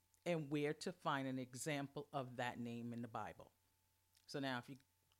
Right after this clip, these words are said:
take notes, I know a lot of people take notes when I speak. If you're gonna take notes, get your pen and pad ready, or get your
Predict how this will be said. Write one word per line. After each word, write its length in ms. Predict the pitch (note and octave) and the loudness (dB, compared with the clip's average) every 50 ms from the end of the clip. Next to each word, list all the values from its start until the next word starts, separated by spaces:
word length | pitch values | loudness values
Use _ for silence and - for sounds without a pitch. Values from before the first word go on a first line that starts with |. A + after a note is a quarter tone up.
| - - | -10 -2
take 280 | - - B3 D#4+ - - | 4 4 4 4 4 4
notes, 380 | A3+ G3 F3 F#3+ - - - | 4 4 4 2 0 2 4
I 80 | E3+ D#3+ | 4 4
know 180 | E3 E3+ E3+ E3+ | 6 4 2 2
a 40 | |
lot 160 | E3+ E3+ D#3+ E3+ | 4 4 4 4
of 60 | - | 4
people 220 | F#3+ F3 - E3 | 0 0 -2 -4
take 280 | - - E3 D#3+ - D#3 | -2 0 0 0 0 0
notes 240 | D#3+ D3+ C#3+ - - | -2 -2 -2 -2 -4
when 100 | C#3+ C#3 | -2 -2
I 100 | C3+ C#3 | -2 -4
speak. 360 | - - - C3+ C3 B2+ - - - - - - | -4 -8 -6 -6 -8 -8 -8 -14 -20 -20 -20 -12
If 60 | - | -8
you're 80 | D3 C3+ | -6 -2
gonna 160 | E3 F3 F#3 | -2 -2 0
take 240 | - A3+ A3 G#3+ G#3+ | 2 0 0 0 0
notes, 260 | G3+ F#3+ F#3 - - | 0 0 0 0 -4
get 180 | - E3+ - - | -8 -8 -8 -8
your 80 | - - | -8 -2
pen 300 | G3 E3 D#3+ F3 F#3+ F3 - _ _ - | -2 0 0 0 -4 -6 -10 _ _ -10
and 120 | D3 C#3+ | -10 -6
pad 400 | - - D3+ D3 D3 D3 D3+ D3+ | 0 2 2 4 4 2 2 0
ready, 340 | D3 D3+ D3 C#3+ C#3+ D#3+ F3 E3 D3+ _ _ _ _ - | 0 0 0 0 -2 -4 -8 -10 -12 _ _ _ _ -10
or 300 | - C#3 B2+ C3 B2+ B2+ B2+ C3 | -6 -2 -2 -2 -2 -2 -6 -8
get 220 | - D3 C3+ - - | -8 -8 -6 -4 -2
your 380 | D3+ D3 C#3 C#3 C#3 C#3 C3+ | 0 2 2 2 2 0 -2